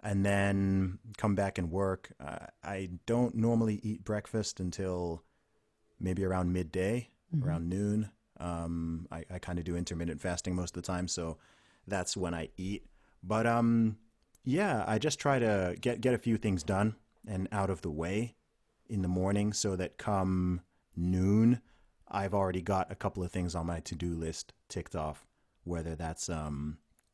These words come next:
Speaker 1: something music related or business or podcasting or admin, whatever the case may be. Um, so that, that's kind of how it is at the moment. Normally, everything is shifted one or two
Speaker 2: <laughs>
Speaker 1: hours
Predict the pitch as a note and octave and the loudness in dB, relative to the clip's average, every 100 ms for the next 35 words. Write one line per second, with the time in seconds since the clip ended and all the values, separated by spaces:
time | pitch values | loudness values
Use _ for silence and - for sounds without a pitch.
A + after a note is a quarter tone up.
0 | _ _ _ - - E2 E2+ F2 F2+ F2 | _ _ _ -2 0 2 2 2 2 0
1 | F#2 F2+ E2+ E2+ E2+ D#2+ C#2+ D2 G2 F2+ | -2 0 0 0 0 -2 -4 -2 0 0
2 | F2+ F2 - C#2+ - F#2 - F#2 F2 F#2 | 0 -2 -4 -4 -2 -2 -2 -2 -2 -4
3 | E2+ D2+ F#2+ F2+ F2 F2 F2 F2 - - | -4 -4 -2 -2 0 -2 -2 -6 -14 -20
4 | _ _ _ - A2+ G#2 F#2+ F2 - F2 | _ _ _ -2 2 4 2 -4 -2 -2
5 | E2 - - F2 D#2+ C#2 C2+ C2+ - _ | -2 -4 -4 -4 -4 -4 -6 -8 -12 _
6 | F2 D#2 D2 D2 D2 - _ _ - - | -8 -6 -4 -4 -6 -8 _ _ -6 -4
7 | D#2+ D2 D2 - A#2+ B2+ D3 C3+ C3+ G#2 | -2 -2 -4 -2 -2 0 -2 0 2 2
8 | F2+ F2 D#2+ D#2+ D#2 - - - E2+ D#2+ | 2 0 2 0 -2 -6 -8 -8 -4 -2
9 | D#2+ D#2 - - G2 A2+ A2+ A2 G2 F#2+ | -2 -4 -8 -2 4 6 6 6 4 2
10 | G2 F2+ E2 - - - F#2 - E2+ D#2 | 0 0 -2 -4 -8 -6 -4 -2 -2 -2
11 | - _ _ _ - F#2 F2 E2+ - G2 | -8 _ _ _ -10 2 2 4 0 0
12 | E2+ E2+ E2+ | 0 0 -4